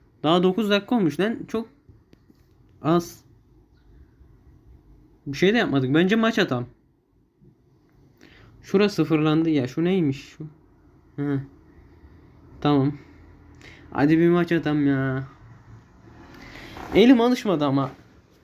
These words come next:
Mesela çok yanlışımız vardı. Evet, çok yanlış vardı. Fark ettim ama elim kaymıştı. Ya kaymadı da artık işte anlayın. Olmadı.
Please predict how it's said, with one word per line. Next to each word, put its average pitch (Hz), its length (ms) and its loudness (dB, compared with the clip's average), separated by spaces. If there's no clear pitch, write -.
Mesela 180 500 4
çok 185 220 -2
yanlışımız 139 460 2
vardı. 123 300 -4
Evet, 139 240 0
çok 143 200 -2
yanlış 131 300 0
vardı. 131 360 0
Fark 160 280 2
ettim 190 200 0
ama 202 320 0
elim 165 260 0
kaymıştı. 151 600 -2
Ya 139 220 -2
kaymadı 160 480 -2
da 139 80 0
artık 123 300 -6
işte - 300 -8
anlayın. 131 400 0
Olmadı. 131 420 0